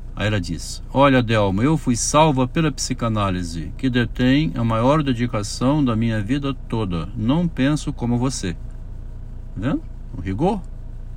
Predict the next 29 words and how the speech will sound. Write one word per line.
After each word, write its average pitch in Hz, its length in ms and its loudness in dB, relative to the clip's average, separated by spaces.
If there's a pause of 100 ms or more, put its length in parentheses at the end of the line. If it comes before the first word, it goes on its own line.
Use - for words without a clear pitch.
(320)
A 110 100 -4
impostura 123 680 0
do 147 80 -4
feminismo, 120 580 0
né? 127 140 0 (1500)
Aí 113 120 -2
eu 120 40 0
botei, 104 360 -2
"O 104 80 -2
tempo 165 340 0
todo 160 460 2
reafirmo 135 580 4
isso. 95 300 -2
Fui 113 180 -6
salvo 165 680 2 (140)
do 156 160 2
manicômio 127 840 0
e 117 120 0
do 139 180 0
suicídio 131 760 -2
pela 185 280 -2
psicanálise, 98 960 -4 (960)
mas 127 220 4
sendo 175 380 2
enganado 127 720 2
e 139 140 0
feito 151 400 -2
de 160 120 -2
idiota." 139 600 0